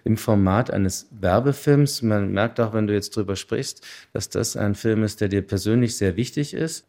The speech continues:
Auf jeden Fall wegen des Inhalts, nehme ich an. Aber ist er auch wichtig für dich, weil es ja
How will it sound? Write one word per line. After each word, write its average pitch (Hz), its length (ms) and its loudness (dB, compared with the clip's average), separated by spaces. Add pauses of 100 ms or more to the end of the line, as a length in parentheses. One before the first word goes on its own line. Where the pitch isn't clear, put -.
(200)
Auf - 160 0
jeden 113 220 2
Fall 123 220 0
wegen 107 180 2
des 95 140 -2
Inhalts, 131 500 -2
nehme 127 180 2
ich 127 160 -6
an. 127 280 -2 (320)
Aber 104 640 4
ist 113 180 -2
er 110 300 4
auch 107 200 -2
wichtig 113 540 -4
für - 260 -2
dich, 107 260 -4
weil 104 140 2
es 104 220 -2
ja 98 260 2